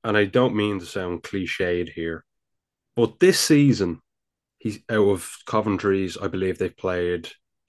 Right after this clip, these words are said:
forty-eight games now in the league, because it's, what, forty-six in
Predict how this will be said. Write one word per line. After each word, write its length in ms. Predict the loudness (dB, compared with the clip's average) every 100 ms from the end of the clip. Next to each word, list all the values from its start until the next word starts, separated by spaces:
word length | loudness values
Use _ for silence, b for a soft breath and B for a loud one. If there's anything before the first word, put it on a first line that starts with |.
| _
forty-eight 800 | -4 0 0 -2 -6 -4 -4 -4
games 440 | -4 -2 -4 -4
now 260 | -4 -2 0
in 120 | 0
the 80 | 0
league, 420 | 0 0 -2 -6 -16 -18
because 240 | -14 -12 -14
it's, 160 | -16 -14
what, 160 | -14
forty-six 640 | -2 -2 -2 -4 -6 -4 -6
in 320 | -6 -6